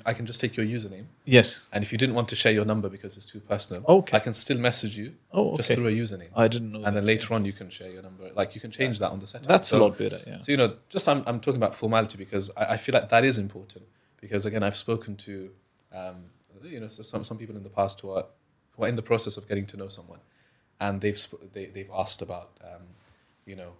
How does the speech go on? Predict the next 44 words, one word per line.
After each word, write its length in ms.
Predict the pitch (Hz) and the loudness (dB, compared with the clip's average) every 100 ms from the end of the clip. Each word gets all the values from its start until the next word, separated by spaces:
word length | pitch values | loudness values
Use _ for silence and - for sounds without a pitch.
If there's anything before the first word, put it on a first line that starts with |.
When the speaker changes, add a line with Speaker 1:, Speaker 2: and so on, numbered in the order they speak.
| _ | _
Speaker 1:
um, 220 | 87 85 87 | -20 -18 -18
speaking 440 | - 107 104 95 | -16 -14 -14 -16
with 160 | 92 - | -20 -16
them, 300 | 95 92 92 | -16 -14 -6
having 200 | 104 98 | -2 -2
conversations 580 | - 95 92 95 - 90 | -4 -12 -6 -2 -2 -2
with 140 | 90 | -6
them, 300 | 95 87 87 - _ _ _ | -2 -2 -2 -8 _ _ _
um, 220 | 90 87 | -4 -2
Speaker 2:
Yeah. 80 | 101 | 2
Speaker 1:
over 160 | 101 95 | 2 0
the 80 | 90 | -4
phone 380 | 98 92 92 | -2 -2 -4
and, 80 | 90 - | -12 -10
and, 60 | |
Speaker 2:
Yeah. 100 | 110 92 | -8 -8
Speaker 1:
and 80 | |
things 200 | - 95 | -12 -14
like 180 | - - | -14 -16
this. 260 | 95 - - _ _ _ | -14 -14 -14 _ _ _
So, 480 | - 104 101 98 85 | -2 2 2 2 -2
um, 180 | 95 90 95 | -10 -12 -12
you 120 | 117 | -2
know, 40 | |
one 160 | 107 113 | 0 0
thing 220 | 107 98 - - | -4 -12 -16 -18
we 160 | 101 | -14
always 220 | 107 104 95 | -2 -2 -2
advise, 320 | 87 92 92 | 2 2 2
of 140 | - | -6
course, 160 | 95 - | -14 -12
like 160 | 90 | -14
you 40 | 101 | -14
said, 140 | - | -8
have 160 | - 107 | 0 2
other 140 | 101 | 2
people 260 | 98 101 95 | -2 -12 -16
involved 440 | 92 92 98 120 | -8 0 2 0
in 140 | 85 92 | -8 -8
that. 240 | 95 - - _ _ | -6 -6 -10 _ _
Don't 160 | 110 95 | -6 -6
just 200 | 98 92 | -8 -12
leave 200 | 95 92 | -16 -16
it 140 | 87 | -18